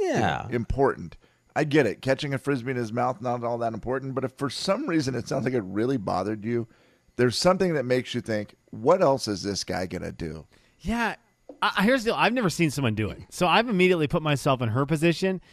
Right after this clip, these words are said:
Speaker 3: If I'm out there in Coeur d'Alene and I'm watching some people play Frisbee and guy, a guy catches it in his mouth,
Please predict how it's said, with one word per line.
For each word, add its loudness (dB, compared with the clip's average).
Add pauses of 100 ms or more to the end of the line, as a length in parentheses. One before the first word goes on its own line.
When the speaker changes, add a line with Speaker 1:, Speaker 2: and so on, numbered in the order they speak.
(160)
Speaker 3:
If 0
I'm 4
out 2
there 6
in 0
Coeur 4
d'Alene 6
and 2
I'm 2
watching 2
some -6
people 0
play 0
Frisbee 0
and 0
guy, 2 (160)
a -4
guy 2
catches -2
it -2
in -2
his -2
mouth, 0